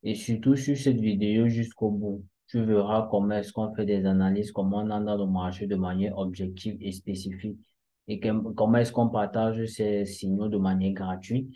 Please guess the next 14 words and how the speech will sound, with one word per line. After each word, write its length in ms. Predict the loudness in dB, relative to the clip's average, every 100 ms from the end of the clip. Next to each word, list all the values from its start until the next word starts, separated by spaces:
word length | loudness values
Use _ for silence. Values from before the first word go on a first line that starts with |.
| -20 _ -4
et 120 | -2
on 80 | 2
permet 320 | 2 2 2
à 100 | 2
des 160 | 0
jeunes 200 | -2 -4
traders 420 | -4 -6 -2 0 0
de 100 | -4
se 160 | -6
faire 160 | -4 -2
un 40 |
maximum 460 | 0 -2 -4 -2 -2
de 60 |
profit. 480 | -4 -8 -12 -10 -12